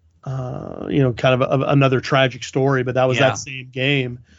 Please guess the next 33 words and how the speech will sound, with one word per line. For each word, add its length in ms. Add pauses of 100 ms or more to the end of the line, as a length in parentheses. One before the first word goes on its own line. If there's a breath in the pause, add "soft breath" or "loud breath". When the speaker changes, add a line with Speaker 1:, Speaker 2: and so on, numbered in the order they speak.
(260 soft breath)
Speaker 1:
So 280
many 220
things 300
happened 340
in 120
that 200
game. 280
And 80
I, 120 (120)
like 180
I 60
said, 180
I 140
just 180
remember 400 (420 soft breath)
in 120
the 80
pouring 400
rain, 520
I 140
didn't 220
have 280
a, 260
I 100
didn't 180
have 100
a 60
jacket. 680
I, 140
'cause 200
it 60
was, 100
like, 240